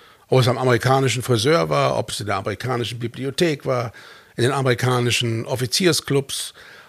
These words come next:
und so weiter, da merkte man, dass ihm eine Seite fehlte. Umso mehr Freude hatte ich daran, ihm vielleicht die Dinge vorzustellen, die in der ganz berlinerischen deutschen Welt ihm da nicht so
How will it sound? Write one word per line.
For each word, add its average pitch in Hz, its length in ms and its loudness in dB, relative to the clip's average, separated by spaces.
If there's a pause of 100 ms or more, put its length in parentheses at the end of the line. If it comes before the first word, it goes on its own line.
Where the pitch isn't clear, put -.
und 311 200 8
so 147 140 6
weiter, 107 420 2 (880)
da 143 500 0 (1080)
merkte 196 400 2
man, 117 420 -2 (920)
dass - 200 2
ihm 156 300 -4
eine 165 400 0
Seite 131 540 -2
fehlte. - 680 -6 (220)
Umso 139 280 0
mehr 139 280 0
Freude 135 500 -2
hatte 131 220 -2
ich 123 180 -8
daran, 123 460 -2 (460)
ihm 135 180 -2
vielleicht 131 400 -2
die 127 120 -6
Dinge 127 260 -4
vorzustellen, 151 1040 -4 (400)
die 131 120 -2
in 117 80 -4
der 110 140 0
ganz 117 400 -2
berlinerischen 123 800 -2
deutschen 117 540 -4
Welt 117 340 -4
ihm 123 260 -8
da 107 320 -2
nicht 110 360 -4
so 107 440 -2